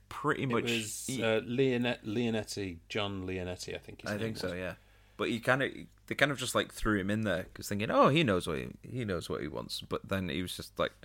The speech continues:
Speaker 1: "I, I, uh, wait, um, uh, okay, let's just, let's just do this, and let's just do that." And I think they had a, they, um, went on a massive globe-trotting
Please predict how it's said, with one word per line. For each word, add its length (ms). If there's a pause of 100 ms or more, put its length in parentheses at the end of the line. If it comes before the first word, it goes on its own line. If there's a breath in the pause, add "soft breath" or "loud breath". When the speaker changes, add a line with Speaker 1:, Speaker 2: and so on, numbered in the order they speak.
(340 loud breath)
Speaker 1:
"I, 160 (100)
I, 220 (140)
uh, 120 (180)
wait, 100 (340)
um, 440 (420)
uh, 300
okay, 300 (140)
let's 140
just, 280
let's 180
just 180
do 140
this, 400 (800 loud breath)
and 160
let's 180
just 180
do 120
that." 260 (920)
And 340 (500 soft breath)
I 80
think 300
they 80
had 180
a, 180
they, 140
um, 180 (440)
went 180
on 140
a 40
massive 600
globe-trotting 1300